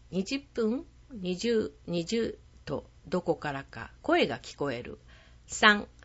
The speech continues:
声の方向には遊具の頂上に立つゴキブリスとシズマが。全身には黒いモワモワが覆い、「はあ、はははは」と高笑いしている。「え、ファーブルシズマさん？」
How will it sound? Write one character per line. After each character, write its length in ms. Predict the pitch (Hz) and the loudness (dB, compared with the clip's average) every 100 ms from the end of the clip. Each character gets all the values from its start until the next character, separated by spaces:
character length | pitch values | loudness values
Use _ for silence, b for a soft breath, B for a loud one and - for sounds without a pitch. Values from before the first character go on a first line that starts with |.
| b b | b b
声 240 | - 359 262 | 6 8 8
の 120 | 175 | 4
方 280 | - 208 226 | 2 2 4
向 260 | - 226 | 4 4
に 200 | 220 214 | 6 4
は 240 | 135 123 - - - | 0 -8 -12 -16 4
遊 240 | 285 381 | 10 10
具 120 | 277 214 | 12 8
の 160 | 165 | 6
頂 300 | - 285 339 | 4 6 6
上 220 | 370 403 | 6 6
に 100 | 247 | 4
立 240 | 170 180 180 | 2 -2 -4
つ 260 | - 131 - - | -6 -12 -12 0
ゴ 180 | 180 | 0
キ 200 | 175 - | 2 2
ブ 120 | 320 330 | 4 4
リ 100 | 285 | 0
ス 160 | - | -8
と 140 | - - | -6 -4
シ 200 | - 330 | 0 2
ズ 120 | 226 | 2
マ 160 | 160 131 | -2 -6
が。 200 | 120 - - b b b b | -12 -16 -20 b b b b
全 300 | - 160 220 | 4 6 6
身 260 | 226 254 233 | 4 4 4
に 220 | 226 175 | 4 2
は 300 | 113 107 - - | -2 -6 -8 -10
黒 300 | - 175 208 | 2 6 8
い 140 | 151 | 6
モ 180 | 139 143 | 0 0
ワ 180 | 165 208 | 2 4
モ 200 | 220 233 | 6 6
ワ 180 | 220 214 | 6 6
が 200 | 196 196 | 4 4
覆 360 | 180 185 196 | 4 4 4
い、 220 | 185 - - b b b b | 2 -4 -12 b b b b
「は 560 | - 139 160 202 277 - - | -6 2 8 10 8 4 2
あ、 60 | |
は 40 | 156 | 2
は 380 | - - 110 - | 2 0 0 0
は 260 | - 110 - | -2 -2 -4
は」 280 | - - - - - - | -14 -14 -16 -20 -8 0
と 220 | 226 - - | 0 0 -6
高 280 | 151 190 | 0 4
笑 320 | 240 254 185 123 | 6 8 6 2
い 40 | |
し 120 | - | -6
て 120 | - | -6
い 180 | 92 69 | -6 -6
る。 160 | - - - - - - | -12 -20 -20 -20 -20 -8
「え、 340 | - 196 370 - - | 0 2 2 -2 -20
フ 140 | - 160 | -2 2
ァ 160 | 165 240 | 6 6
ー 20 | |
ブ 100 | 359 | 8
ル 80 | 370 | 6
シ 200 | 381 403 | 6 6
ズ 80 | 339 | 6
マ 140 | 214 | 6
さ 220 | - 170 | 4 0
ん？」 120 | 196 | 0